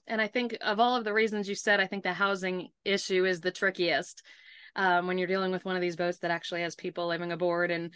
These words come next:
um, like I said, trickiest probably to do anything about. A lot of those other reasons, though, have really kind of been exacerbated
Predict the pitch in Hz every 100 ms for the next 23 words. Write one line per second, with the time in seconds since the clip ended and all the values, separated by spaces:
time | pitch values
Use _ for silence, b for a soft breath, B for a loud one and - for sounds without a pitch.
0 | B B B - 185 170 165 170 - _
1 | _ _ - 196 180 165 151 - 294 269
2 | 220 - 214 196 190 185 190 190 185 180
3 | 165 165 - 254 359 320 254 226 254 247
4 | 233 190 190 175 175 160 170 165 165 180
5 | 190 226 247 247 202 185 180 180 180 190
6 | 190 180 175 170 170